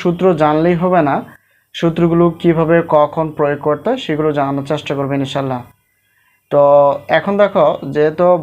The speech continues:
বর্গ এবং ঘনর যে সূত্রগুলো রয়েছে সেগুলো হচ্ছে যে আমরা জানি, আহ, বর্গের দুইটা সূত্র আছে, একটা হচ্ছে প্লাসের সূত্র আর একটা হচ্ছে মাইনাসের সূত্র। তো প্লাসের সূত্র হচ্ছে a plus b whole square সমান a square plus two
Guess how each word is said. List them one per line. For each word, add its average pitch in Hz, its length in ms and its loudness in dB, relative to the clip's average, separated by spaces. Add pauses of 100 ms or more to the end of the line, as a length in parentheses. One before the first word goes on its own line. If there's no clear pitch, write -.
বর্গ 151 300 4 (160)
এবং 170 220 -2
ঘনর 147 420 0 (200)
যে 143 160 -2
সূত্রগুলো 165 500 -2
রয়েছে 143 300 -2 (100)
সেগুলো 160 280 -2
হচ্ছে 170 180 -4 (140)
যে 147 100 2 (180)
আমরা 147 260 0
জানি, 151 200 2 (640)
আহ, 143 260 2
বর্গের 160 380 2
দুইটা 185 240 0
সূত্র 165 340 -6
আছে, 139 140 -4
একটা 143 200 -6
হচ্ছে 156 160 -4 (100)
প্লাসের 143 420 -2
সূত্র 175 200 -8 (120)
আর 151 140 0
একটা 143 140 -8
হচ্ছে 151 200 -4 (100)
মাইনাসের 147 440 -2
সূত্র। 135 200 -6 (1080)
তো 147 80 2 (160)
প্লাসের 160 440 0
সূত্র 185 200 -4 (120)
হচ্ছে 190 320 -4 (260)
a 160 40 0 (100)
plus 165 280 2
b - 100 -4
whole 147 240 0
square 202 280 -2
সমান 147 200 -4
a 143 180 -2
square 156 300 0
plus 147 180 0 (120)
two 160 100 -2